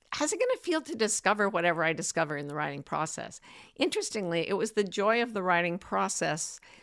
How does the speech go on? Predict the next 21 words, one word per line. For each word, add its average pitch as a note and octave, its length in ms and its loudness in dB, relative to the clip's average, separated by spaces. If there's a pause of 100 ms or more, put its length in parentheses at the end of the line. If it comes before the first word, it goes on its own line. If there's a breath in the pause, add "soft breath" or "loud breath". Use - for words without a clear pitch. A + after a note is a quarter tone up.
(160 loud breath)
which A3+ 160 -4
is A#3+ 140 0
not B3+ 260 4
the D4+ 80 0
majority A#3 480 2
of B2+ 120 -8
it. G#2 80 -4
It's, D#3 160 -4
like, F#3+ 180 2 (180)
ten A3+ 300 -4
percent B3 260 -4
of F3+ 80 -2
the E3+ 80 -2
time E3+ 300 0
I E3 80 -2
spend E3 260 -4
writing E3 360 -2
is E3 120 -4
this D#3 260 -8
pure D#3+ 300 -2
joy. D#3 460 -8